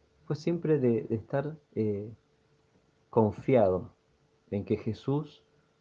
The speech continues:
le iba a dar vida a su hija. Y más adelante, dice, entrando en la casa, no dejó entrar a nadie consigo,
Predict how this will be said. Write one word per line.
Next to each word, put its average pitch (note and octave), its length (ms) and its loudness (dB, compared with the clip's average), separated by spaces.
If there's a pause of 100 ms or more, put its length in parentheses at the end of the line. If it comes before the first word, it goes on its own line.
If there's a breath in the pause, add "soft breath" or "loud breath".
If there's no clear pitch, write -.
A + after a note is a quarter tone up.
(420)
le G#2+ 80 2
iba G#2 120 6
a G2+ 40 4
dar G#2 240 2
vida C3 500 2
a F#2+ 140 -6
su G2+ 180 -6
hija. F#2 300 -6 (1200 soft breath)
Y B2+ 80 2
más D3+ 260 2
adelante, D3+ 680 4 (120)
dice, A#2+ 220 0
entrando C3+ 380 4
en B2+ 60 2
la B2 120 4
casa, D#3 500 -2 (1300)
no C3+ 120 4
dejó C3+ 200 2
entrar B2+ 460 4 (480)
a G#2+ 140 0
nadie A#2 260 6
consigo, D3 680 2